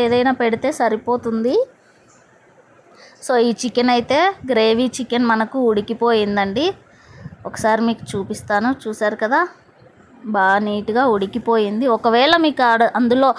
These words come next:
స్పైసీనెస్ సరిపోకపోతే ఈ గ్రేవీ వేసుకొని యూస్ చేసుకోవచ్చు, పిల్లలకు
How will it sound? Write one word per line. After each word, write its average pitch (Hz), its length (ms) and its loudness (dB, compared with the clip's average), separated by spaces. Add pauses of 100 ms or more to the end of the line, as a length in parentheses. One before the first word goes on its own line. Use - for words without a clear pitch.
(340)
స్పైసీనెస్ 269 720 0
సరిపోకపోతే 262 840 0 (140)
ఈ - 20 0 (140)
గ్రేవీ 233 460 2
వేసుకొని 247 500 0 (140)
యూస్ 233 180 0 (100)
చేసుకోవచ్చు, 226 680 -2 (680)
పిల్లలకు 262 460 2